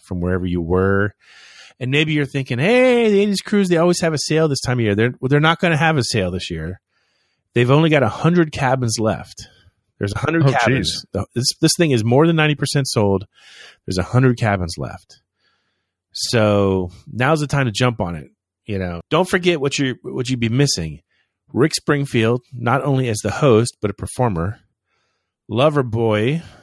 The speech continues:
Speaker 1: amazing. They'll play Queen of the Broken Hearts. I cried. I cried listening to Queen of the Broken Hearts in Punta Cana.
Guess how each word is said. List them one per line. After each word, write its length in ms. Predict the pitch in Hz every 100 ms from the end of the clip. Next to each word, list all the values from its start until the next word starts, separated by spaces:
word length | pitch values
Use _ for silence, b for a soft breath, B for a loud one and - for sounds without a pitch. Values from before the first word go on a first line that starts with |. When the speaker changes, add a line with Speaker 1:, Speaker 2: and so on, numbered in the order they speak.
| b b b
Speaker 1:
amazing. 800 | 104 107 104 104 - 101 113 120
They'll 100 | 113
play 240 | - 127 107
Queen 240 | - 127
of 60 | 107
the 60 |
Broken 280 | 107 110 107
Hearts. 240 | 110 107 -
I 120 | 151
cried. 960 | - - 143 139 131 123 107 101 98 - _ _ -
I 120 | 151
cried 920 | - - - - 185 190 190 180 160 143
listening 340 | 143 - 135
to 100 | 131
Queen 200 | - 139
of 40 |
the 60 | 127
Broken 260 | 127 123 117
Hearts 280 | 127 117 -
in 220 | 120 117
Punta 280 | 139 131 117
Cana. 420 | 123 117 104